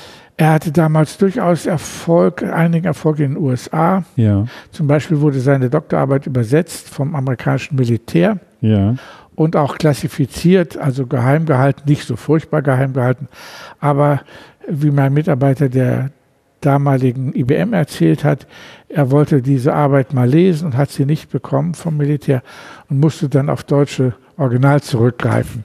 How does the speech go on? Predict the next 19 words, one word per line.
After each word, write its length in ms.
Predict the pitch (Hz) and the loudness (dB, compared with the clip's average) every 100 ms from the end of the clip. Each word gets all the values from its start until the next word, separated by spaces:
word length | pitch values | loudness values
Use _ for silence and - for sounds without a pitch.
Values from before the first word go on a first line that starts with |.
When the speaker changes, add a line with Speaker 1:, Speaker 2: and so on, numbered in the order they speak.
| - | -4
Speaker 2:
Mhm. 380 | 117 117 104 139 | 2 2 2 2
Speaker 1:
was 180 | 131 143 | 2 0
er 100 | 120 | 0
natürlich 600 | 113 - 123 113 - 302 | -2 -2 -2 -2 -6 -12
verfügbar 760 | - - 120 - 123 - 113 120 | -8 -6 -6 -4 -6 -6 -8 -8
hatte. 240 | 113 - - - - - - - - - _ 175 | -10 -14 -18 -20 -20 -20 -20 -20 -20 -20 _ 0
Also 220 | 156 170 | 2 2
die 140 | 160 | 2
Amerikaner 460 | 151 147 165 185 165 | 0 0 0 2 2
haben 160 | 160 | 2
damals 260 | 160 156 151 | 2 2 0
auch 220 | 185 - | -2 -2
gedacht, 360 | 156 139 123 - | -2 0 -2 -2
da 120 | 131 | -2
steckt 280 | - 151 - | -2 -4 -4
vielleicht 520 | 160 143 131 123 - | -4 0 0 -2 -4
ungeheuer 520 | 151 143 123 139 123 | -4 -2 0 0 0
was 220 | 123 - | -2 -4
dahinter, 560 | - 123 151 175 156 | 0 2 2 0 0